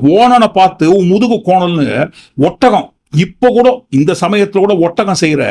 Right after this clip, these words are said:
கேவலமான அரசியல் என்று. இது மட்டும் கிடையாது, இந்த மரணத்தை வைத்து செய்கின்ற அரசியல் சம்பந்தமாக இந்த காணொளி கண்டிப்பாக முழுமையாக பதியாது. இந்த காணொளியோட தொடர்ச்சியாக நாளைய தினம் என்னென்ன அரசியல் இதற்கு பின்னணியில் செய்து கொண்டிருக்கிறார்கள் என்பதை இந்த காணொளியோட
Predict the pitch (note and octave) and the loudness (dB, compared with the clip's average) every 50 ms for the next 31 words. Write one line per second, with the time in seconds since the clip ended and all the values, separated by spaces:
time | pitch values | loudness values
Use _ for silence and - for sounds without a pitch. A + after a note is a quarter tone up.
0 | A2+ C#3 F3 E3+ - _ _ _ _ _ _ - - F#3+ G#3+ A3+ A#3 A3+ G3 F3+ | -4 -6 -6 -8 -14 _ _ _ _ _ _ -4 -2 0 0 2 0 0 0 0
1 | G3 G#3 G3+ F3+ E3+ F3+ E3+ - F3 D#3 D3 C3+ A2+ A2+ G#2 G#2+ _ _ _ _ | 0 0 0 0 -2 -2 -4 -6 -4 -4 -4 -4 -4 -6 -10 -14 _ _ _ _
2 | - F#3+ A3 C4 B3+ B3 G#3 A#3 G#3 F#3 D#3+ D3 C#3 B2 B2 - - G3 G#3+ G#3+ | -2 0 2 2 2 2 0 -2 -2 0 0 0 0 -2 -4 -2 0 0 2 2
3 | G3+ F#3 - - A3+ C4 C4 B3+ B3+ A3+ G#3+ G#3+ G#3+ - F#3+ - G3+ G3+ G3 G3+ | 2 0 2 0 2 0 0 0 0 0 0 -2 -2 -4 -2 0 0 0 0 0
4 | F#3 E3+ F#3 D#3 C#3+ D#3+ F#3+ G3 - A3+ F#3 C#3+ F3+ E3 F3+ F3 E3+ E3+ E3 E3 | -2 -2 -2 0 0 -2 -4 -2 -4 -4 -2 -2 -4 -4 -2 -2 -2 -2 -2 -2
5 | D#3 D3 D3+ D#3 D3 D3 D#3 E3 F3 F3 E3+ E3+ E3 D3+ D3 D3 D#3 E3+ C3+ D3+ | -2 -2 -2 -2 -4 -4 -2 -2 -2 0 0 -2 0 -2 -2 -2 -2 -4 -4 -2
6 | D3+ D#3 - - D#3+ F3+ F3 E3 D#3+ D#3 D3 A#2+ C#3 C3+ C#3 C3+ B2+ A#2+ C3 D#3 | -4 -4 -2 -2 -2 0 0 -2 -2 -2 -2 -4 -2 -2 0 0 0 -2 -4 -8
7 | - - _ _ _ _ _ _ _ _ D3+ D#3 - A#3 A#3 A3 F#3+ F#3 - F3+ | -8 -10 _ _ _ _ _ _ _ _ -4 -2 0 0 0 0 0 0 -2 -2
8 | F#3 G3 F#3+ - F#3 E3+ D#3+ D#3 C#3 C#3 D3 F3 G#3 G#3+ G3 F#3 F3 E3+ D#3+ D3+ | -2 -2 -2 -2 -2 0 0 0 0 0 2 0 0 0 0 0 -2 -2 -4 -4
9 | B2+ - _ _ _ _ _ _ D3+ E3+ G3+ A#3+ C4+ C#4 C4 B3+ A3+ G3+ G#3 G#3+ | -6 -6 _ _ _ _ _ _ 0 2 2 4 2 2 2 2 0 0 -2 -2
10 | G#3+ G#3+ G3+ F#3 E3 F#3 D3+ - D#3 C#3 F3 F#3 G3+ G#3+ G#3 G3+ F3 - F3 G3 | -2 -4 -4 -2 -4 -2 -2 -2 -2 0 0 0 2 2 0 -2 0 0 0 0
11 | G3+ G3+ F#3 F3 D3+ E3+ E3+ - - D#3+ D#3+ D#3+ D#3+ D3+ C#3+ C#3 C#3+ C#3 C#3 C#3+ | 0 0 0 0 0 -2 -2 -2 -2 -2 -2 -2 -2 -2 0 0 0 2 2 0
12 | E3 F3+ - _ _ _ _ _ _ _ _ - A#2+ B2 - - C#3 F3 F#3 F#3 | -2 -2 -4 _ _ _ _ _ _ _ _ -2 -2 -2 0 0 -2 0 0 0
13 | E3+ D#3 | 0 0